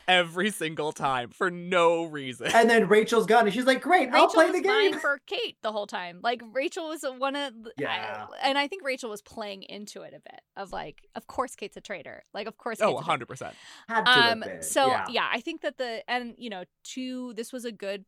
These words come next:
Speaker 3: production move, I, I think, of saying, like, "All right, the experiment of doing half and half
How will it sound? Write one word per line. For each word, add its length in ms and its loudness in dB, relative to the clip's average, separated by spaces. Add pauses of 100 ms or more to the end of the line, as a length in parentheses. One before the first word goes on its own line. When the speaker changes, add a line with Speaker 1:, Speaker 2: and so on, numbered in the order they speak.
Speaker 3:
production 880 -12
move, 340 -16
I, 260 -16 (140)
I 80 -16
think, 320 -20 (180)
of 160 -12
saying, 340 -14
like, 360 -14 (440)
"All 80 0
right, 120 0
the 100 -12
experiment 540 -10
of 100 -10
doing 300 -8
half 300 -8
and 100 -14
half 380 -10